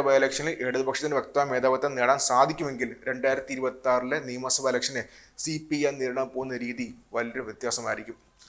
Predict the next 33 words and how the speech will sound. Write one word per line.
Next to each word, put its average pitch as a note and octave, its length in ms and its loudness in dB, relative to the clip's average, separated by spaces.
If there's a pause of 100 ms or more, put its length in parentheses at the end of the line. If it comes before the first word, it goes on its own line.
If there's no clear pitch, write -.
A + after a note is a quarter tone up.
(240)
അല്ലെങ്കിൽ C#3 320 2 (460)
ഇപ്പോഴത്തെ C#3+ 420 2 (140)
പ്ലാനിനകത്ത് B2+ 520 2 (160)
ഒരുപാട് B2 380 0
മാറ്റം A#2 320 -2
വരുത്തേണ്ടിയും A#2+ 480 -8
വരും. G#2 160 -12 (440)
അവിടെ C3 240 4
പുറമോട്ട് B2 400 0
പോവുകയാണ്, A2+ 420 -6 (160)
ചേലക്കരയിൽ B2 420 0 (140)
സി B2 160 -6
പി C3 120 -6
എം C#3 120 -10
പുറമോട്ട് B2 340 0
പോവുകയാണ്, A#2 400 -4
സി B2 120 -6
പി B2 80 -12
എമ്മിന് C3 200 -6
വോട്ടുകൾ B2+ 380 -4
നഷ്ടപ്പെടുകയാണെങ്കിൽ D3+ 840 4 (440)
ഇപ്പോഴത്തെ D3+ 460 2
പ്ലാനുമായിട്ട് B2 480 0
മുന്നോട്ട് A#2 340 -12
പോകാൻ A2+ 260 -2
പറ്റത്തില്ല, A#2 340 -8 (100)
മാറ്റം A2+ 360 -6
വരുത്തേണ്ടി A#2 420 -4
വരും. A#2 160 -6 (460)
അതുകൊണ്ട് D#3+ 380 4
തന്നെ C3 200 0 (240)
ചേലക്കരയാണ് B2+ 580 2 (180)
ഏറ്റവും B2+ 320 -10